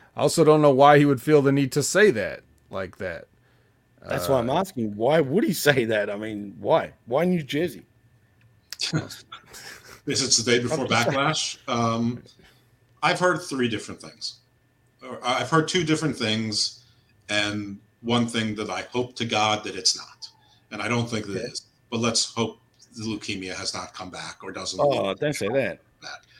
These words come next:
Speaker 3: Well, I mean, we are covering wrestling. He left
Speaker 2: Right,
Speaker 3: wrestling
Speaker 2: right.
Speaker 3: for about a year for that reason.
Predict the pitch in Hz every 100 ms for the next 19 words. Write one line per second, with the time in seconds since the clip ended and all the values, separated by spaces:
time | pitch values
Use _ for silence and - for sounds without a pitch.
0 | _ - 90 - - 113 110 104 104 _
1 | _ _ _ _ _ _ _ 117 117 117
2 | 117 131 113 117 110 113 123 120 - 95
3 | 92 95 98 - 107 107 107 - 110 110
4 | 120 185 117 120 90 - - 101 98 110
5 | 104 95 113 107 104 98 92 123 123 95
6 | 98 110